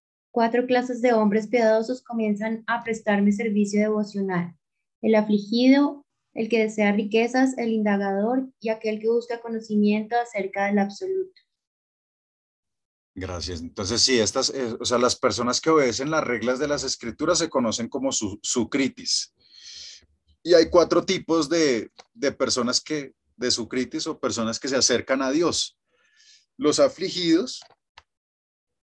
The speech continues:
Speaker 2: afligidos, los que, los, eh, curiosos, ¿cierto? Eh, acá se conoce como el indagador.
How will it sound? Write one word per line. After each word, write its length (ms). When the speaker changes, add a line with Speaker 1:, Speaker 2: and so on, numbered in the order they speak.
Speaker 2:
afligidos, 880
los 320
que, 400
los, 880
eh, 760
curiosos, 1040
¿cierto? 640
Eh, 640
acá 260
se 120
conoce 340
como 260
el 60
indagador. 720